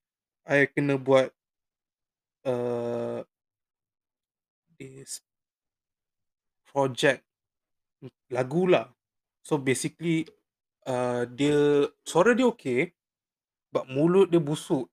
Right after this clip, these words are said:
and kita kena share satu mic tau. To do this weird commercial untuk class project. And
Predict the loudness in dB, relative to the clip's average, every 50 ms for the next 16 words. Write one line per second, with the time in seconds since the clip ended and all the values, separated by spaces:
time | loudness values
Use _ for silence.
0 | -6 -6 -4 -4 -6 _ -14 -14 -10 _ 2 2 2 4 2 2 2 2 0 -2
1 | -2 0 0 4 4 6 6 6 6 4 2 0 -2 0 2 0 2 2 2 2
2 | 2 2 0 -10 -16 -16 -16 -16 -16 _ _ _ _ _ _ _ _ _ _ _
3 | _ _ _ -16 -16 -12 -6 -6 -6 -4 -2 -4 -4 -4 -6 -10 -6 -4 -6 -6
4 | _ -8 -8 -4 -4 -2 -2 -2 -2 -2 -4 -4 -6 -10 -10 -8 -8 -8 -8 _
5 | _ _ _ _ _ _ _ _ _ 0 0 0 0 -2 _ -6 -6 -4 -4 -4
6 | -6 -6 _ _ _ _ _ _ _ _ _ _ _ _ _ _ _ _ _ _
7 | -18 -18 -18 _ _ _ _ _ _ _ _ _ _ _ _ _ _ _ _ _
8 | _ _ _ _ _ _ _ _ _ _ _ _ _ _ _ _ -12 -10 -10 -10
9 | -10 -14